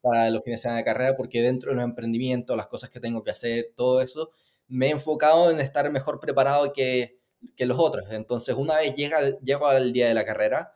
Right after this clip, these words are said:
ya está todo tan claro y me he enfocado en trabajar con los, con los otros pilotos, con el equipo, todos los aspectos, que si es que tengo que preocuparme de algo el día de la carrera, es porque algo hicimos mal.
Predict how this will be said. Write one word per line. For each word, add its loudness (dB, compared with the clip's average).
ya 2
está 0
todo 2
tan 4
claro 2
y 0
me -2
he -2
enfocado -6
en -6
trabajar -2
con -2
los, -2
con -8
los -2
otros -10
pilotos, -2
con -6
el -4
equipo, -8
todos 2
los 2
aspectos, -6
que -2
si -4
es -2
que -4
tengo -4
que -4
preocuparme 0
de 2
algo -4
el -4
día 2
de 0
la 0
carrera, -4
es -4
porque -2
algo 4
hicimos -8
mal. -6